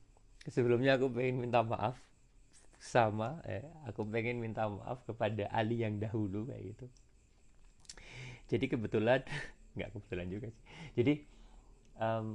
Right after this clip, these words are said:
kita tahu ya bahwa orang Indonesia kebanyakan kayak gitu, dia, eh, mereka ini bisa berbahasa lebih dari satu.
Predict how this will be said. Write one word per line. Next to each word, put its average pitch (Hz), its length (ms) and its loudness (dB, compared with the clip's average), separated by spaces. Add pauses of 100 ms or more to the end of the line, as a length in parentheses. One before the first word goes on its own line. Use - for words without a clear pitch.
kita 160 160 0
tahu 107 240 0
ya 110 80 0
bahwa 104 400 -2
orang 113 240 -4
Indonesia 104 400 -4
kebanyakan 107 720 -2
kayak 104 240 -6
gitu, 104 160 -4
dia, 110 560 0
eh, 113 160 -6
mereka 110 400 0
ini 113 320 -4
bisa 110 400 0
berbahasa 101 480 -2
lebih 107 240 -2
dari 101 160 -4
satu. 92 400 -2